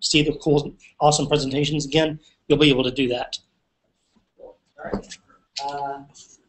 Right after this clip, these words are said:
Speaker 3: right, let's do this thing. Uh, my name is Juan Velez, and, uh, welcome to the Open Gov Hack Night.
Speaker 2: You bring people.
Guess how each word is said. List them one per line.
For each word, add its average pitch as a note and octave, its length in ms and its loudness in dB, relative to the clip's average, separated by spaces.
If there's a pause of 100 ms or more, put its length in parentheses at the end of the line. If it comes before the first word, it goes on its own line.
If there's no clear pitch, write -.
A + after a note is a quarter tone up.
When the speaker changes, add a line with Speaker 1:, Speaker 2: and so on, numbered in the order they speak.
(460)
Speaker 3:
right, E3+ 140 4
let's C#3 160 -2
do D#3+ 100 0
this C#3+ 160 0
thing. A#2 140 -6 (340)
Uh, C3 340 2 (140)
my D3 100 -2
name D3 100 -2
is C#3 60 -2
Juan C#3 140 4
Velez, D#3 600 4 (180)
and, B2+ 440 -2
uh, B2+ 360 4
welcome B2+ 260 -2
to C#3 100 -6
the C#3 200 -4 (120)
Open C#3 180 -12
Gov C#3 140 -2
Hack D3 220 -2
Night. G#2 120 -8 (260)
Speaker 2:
You C#3+ 180 -8
bring C3+ 240 -8
people. - 380 -20